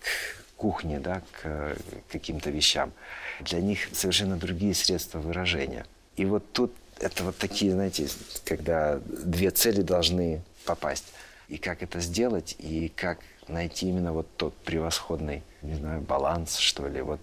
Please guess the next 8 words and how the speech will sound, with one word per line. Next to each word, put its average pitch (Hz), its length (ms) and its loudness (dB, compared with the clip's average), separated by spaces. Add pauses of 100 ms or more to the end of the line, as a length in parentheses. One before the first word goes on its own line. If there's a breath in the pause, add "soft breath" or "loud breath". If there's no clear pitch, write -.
(160)
опять 82 260 0
же 80 80 4
приходит 78 520 -2 (260)
мне 87 320 2
на 80 180 2
ум 78 220 2
имя 78 360 -2
Хейфица, 80 640 2